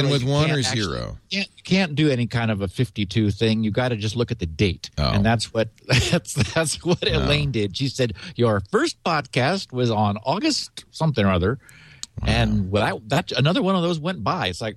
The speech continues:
Speaker 1: "Oh, well, I guess that would be the end of the seventh year then."
Speaker 2: Happy anniversary, Mister Gibson.
Speaker 1: Leo, we're going strong.
Speaker 2: Are we? That, wait a minute. We finished seven years. We're be, we're in our eighth year.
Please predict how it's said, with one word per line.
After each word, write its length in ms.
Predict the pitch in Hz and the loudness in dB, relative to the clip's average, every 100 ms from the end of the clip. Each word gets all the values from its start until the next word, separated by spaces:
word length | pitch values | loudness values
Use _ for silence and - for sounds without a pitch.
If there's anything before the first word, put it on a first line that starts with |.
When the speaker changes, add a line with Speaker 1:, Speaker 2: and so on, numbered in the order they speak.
| - | -6
Speaker 1:
"Oh, 320 | - 87 71 - | -2 -2 -4 -4
well, 240 | 107 175 | -2 0
I 80 | 120 | 0
guess 220 | - 147 | 0 -2
that 240 | 120 120 - | 0 -2 -4
would 240 | 110 120 92 | -2 -2 0
be 180 | 87 82 | 0 2
the 340 | 85 82 76 92 | 2 0 -2 0
end 160 | 85 | 0
of 60 | 76 | 2
the 80 | 82 | 0
seventh 380 | 87 80 71 82 | 2 0 0 0
year 180 | 76 | 0
then." 40 | - | 0
Speaker 2:
Happy 280 | 107 113 85 | 2 2 2
anniversary, 800 | 85 98 - 69 64 - 57 | 4 2 2 0 0 -2 -4
Mister 300 | 50 53 - | -2 -4 -4
Gibson. 480 | 50 50 - - - - - _ _ _ - | -6 -4 -4 -2 -4 -6 -16 _ _ _ 0
Speaker 1:
Leo, 340 | 101 117 170 | 2 4 2
we're 140 | 190 127 | 2 2
going 380 | 127 143 160 156 | 2 2 2 -2
strong. 500 | - 104 76 71 76 | -2 0 0 -2 2
Speaker 2:
Are 80 | 123 | 4
we? 120 | 151 | 4
That, 240 | 156 165 | 2 0
wait 140 | 156 147 | 2 0
a 20 | |
minute. 140 | 92 | -2
We 100 | 104 | -8
finished 580 | - - 190 214 196 - | -8 -2 0 0 -2 -4
seven 320 | - 170 170 | -2 -2 -2
years. 240 | 147 143 123 | -4 -4 -4
We're 100 | 120 | -2
be, 180 | 110 95 | -4 -4
we're 240 | 107 113 | -2 0
in 80 | 120 | 2
our 140 | 117 - | 0 2
eighth 340 | 135 175 - | 2 2 -2
year. 340 | 80 57 52 | -4 -2 -4